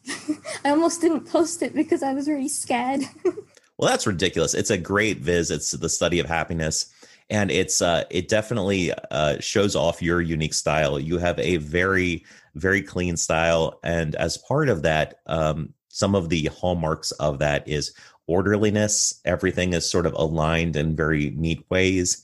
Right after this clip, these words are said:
Speaker 2: You've got lots of white space, which help in the readability. You have some very clear font choices and viz choices. And it just leads itself to looking like a very clean, finished product, like you would expect from, like, a professional publication. Like, if you were reading,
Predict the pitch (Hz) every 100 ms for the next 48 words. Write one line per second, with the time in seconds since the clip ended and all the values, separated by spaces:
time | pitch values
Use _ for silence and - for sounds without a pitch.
0 | - _ 87 82 85 71 78 - 78 78
1 | 78 - - 78 71 - - 76 80 78
2 | 73 71 87 90 90 87 87 82 76 80
3 | 73 76 65 - 71 69 90 85 - -
4 | 85 78 - 82 76 73 71 78 73 -
5 | 76 73 73 73 - - - - 98 95
6 | - 95 95 - - 76 - 87 82 87
7 | 82 - 85 76 90 98 95 - 87 87
8 | 78 80 78 - - 78 73 71 - -
9 | - - - 95 - 101 92 - 90 -
10 | 90 76 80 80 76 85 80 78 82 71
11 | 69 62 65 57 - 52 60 69 71 80
12 | 78 76 71 71 71